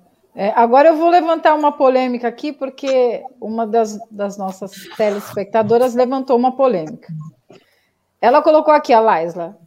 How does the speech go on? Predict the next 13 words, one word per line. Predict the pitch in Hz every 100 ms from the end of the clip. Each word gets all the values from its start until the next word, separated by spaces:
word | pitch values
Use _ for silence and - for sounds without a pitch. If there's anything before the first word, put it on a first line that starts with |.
| _
"Infelizmente, | 247 277 349 359 262 277 339 359 294
essa | 285 302
automedicação | 294 294 294 240 262 254 285
é | 262
devido | 269 247 262
à |
precariedade | 285 269 269 262 254 233 240 240
da | 240
saúde | 269 247 247
pública | 247 240 233 247 247
também." | 277 277 226 180 170 147 180 170 151 _ _ _ _ _ _ _ _ _ _ _ -
É, | 220 226 220 214 214 208 196 - _ _ - _ _ -
É, | -